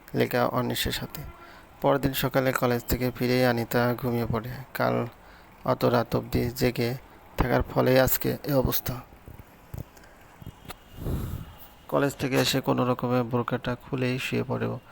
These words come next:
গোসলও করেনি, পড়ে পড়ে ঘুমাচ্ছে সে। আনিতার আম্মু বেশ কয়েকবার ডেকে গিয়েছে আনিতাকে, কিন্তু কোনো লাভ হয়নি, তাই তিনিও হাল ছেড়ে দিয়েছেন। আসর আজানের সময়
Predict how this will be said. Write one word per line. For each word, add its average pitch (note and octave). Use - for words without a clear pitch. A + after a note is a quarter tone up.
গোসলও C3+
করেনি, A2+
পড়ে A#2+
পড়ে B2+
ঘুমাচ্ছে A#2
সে। -
আনিতার C3
আম্মু B2
বেশ B2+
কয়েকবার B2
ডেকে A#2
গিয়েছে A#2
আনিতাকে, A#2
কিন্তু C#3+
কোনো B2+
লাভ A#2
হয়নি, A#2
তাই B2+
তিনিও C3
হাল B2
ছেড়ে A#2
দিয়েছেন। -
আসর B2+
আজানের A#2+
সময় B2